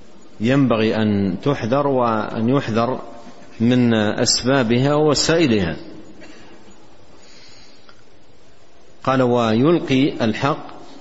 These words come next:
إذا سمعه فإن، آه، و-، و-، إذا سمعه فإن على الحق نورا." ويلقي ال-،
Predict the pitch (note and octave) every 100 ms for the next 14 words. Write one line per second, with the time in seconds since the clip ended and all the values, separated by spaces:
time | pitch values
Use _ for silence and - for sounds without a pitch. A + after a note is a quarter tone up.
0 | - - - - - - - - - -
1 | - A2+ G#2 G#2 F#2+ - C3 A#2+ A2 C#3
2 | A#2 - G2+ A#2+ A#2 - G2 G2 F#2+ F#2
3 | F#2 G2 F2+ - E2 - - - - -
4 | G#2 G#2+ - C3 C#3 C#3 C#3 C#3 - A2
5 | C3+ B2 G#2+ G#2 B2 A2 - C#3+ - B2+
6 | B2+ A2 F#2+ E2 D2+ - - - - -
7 | - - - - - - - - - -
8 | F#2+ F#2+ F#2+ F#2 A2+ C3 A2+ A#2+ C3+ -
9 | - A2 G#2 G#2 G2+ F#2+ F#2+